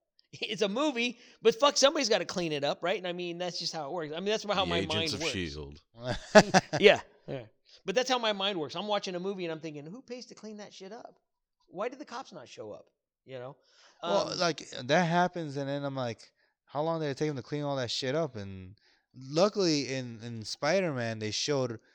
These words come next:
Speaker 3: uh, th-, like, the organization that started cleaning up
Speaker 2: Yeah,
Speaker 3: and
Speaker 2: Michael
Speaker 3: how they got
Speaker 2: Keaton cleans it all up.
Speaker 1: Yeah.
Speaker 3: Yeah.
Speaker 2: Yeah, 'cause,
Speaker 3: So
Speaker 2: uh,
Speaker 3: that was like, "Okay, then he did that," and
Speaker 1: Yeah.
Speaker 3: that's how you got, that's,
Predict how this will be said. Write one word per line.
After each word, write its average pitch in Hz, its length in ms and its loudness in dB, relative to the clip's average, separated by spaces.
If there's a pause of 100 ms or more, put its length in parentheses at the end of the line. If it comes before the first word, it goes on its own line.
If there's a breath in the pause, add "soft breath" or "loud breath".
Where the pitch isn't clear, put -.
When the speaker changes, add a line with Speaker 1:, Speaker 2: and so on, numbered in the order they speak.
(260 soft breath)
Speaker 3:
uh, 107 320 2
th-, 110 220 -14
like, 113 180 -2
the 110 180 0
organization 127 640 0
that 110 80 -4
started 117 200 0
cleaning 117 340 -6
up 127 160 0
Speaker 2:
Yeah, 151 80 -2
Speaker 3:
and 127 100 -2
Speaker 2:
Michael 117 180 0
Speaker 3:
how 127 60 4
they 104 60 -4
got 147 80 0
Speaker 2:
Keaton 113 200 -4
cleans 87 280 -6
it 78 60 -8
all 78 180 -6
up. 76 160 -10
Speaker 1:
Yeah. 214 200 -2 (380)
Speaker 3:
Yeah. 127 140 -6
Speaker 2:
Yeah, 92 160 -4
'cause, 82 240 -10
Speaker 3:
So 160 120 6
Speaker 2:
uh, 147 60 10
Speaker 3:
that 165 200 8
was 156 100 4
like, 131 100 0
"Okay, 113 380 0
then 107 180 -8
he 139 200 -4
did 120 220 -2
that," 90 260 -6
and 110 100 -4
Speaker 1:
Yeah. 98 180 -8
Speaker 3:
that's 107 180 -2
how 110 80 -4
you 104 80 -2
got, 98 180 -4 (280 loud breath)
that's, 170 220 0